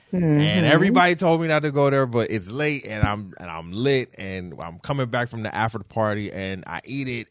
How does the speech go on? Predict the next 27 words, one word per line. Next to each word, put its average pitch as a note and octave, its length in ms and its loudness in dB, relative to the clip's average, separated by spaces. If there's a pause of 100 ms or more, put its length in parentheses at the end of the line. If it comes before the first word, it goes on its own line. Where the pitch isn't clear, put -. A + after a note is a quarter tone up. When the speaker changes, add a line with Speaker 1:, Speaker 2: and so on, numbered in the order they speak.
Speaker 2:
And F#2 360 -10
that, F#2+ 200 -8 (160)
that G2 200 -6
next A#2 400 0
Saturday, G#2+ 640 0 (640)
the G2+ 160 -6
entire A2+ 560 0
day G#2 160 -4
I F#2+ 80 -2
couldn't G2+ 240 -10
go F2+ 140 -8
to - 100 -12
the E2+ 80 -12
festival. D2+ 380 -14
Why? F#2 240 -8
'Cause E2 180 -16
I'm E2+ 320 -14 (160)
throwing F2 300 -10
up. C#2 180 -16
Ah, E2+ 600 -10
I'm D2+ 80 -20 (100)
l-, A#2 240 -6
I'm F#2 300 -16 (180)
cr-, - 240 -20
looking A#2+ 380 -8
crazy, G#2+ 680 -12
right? F2+ 320 -10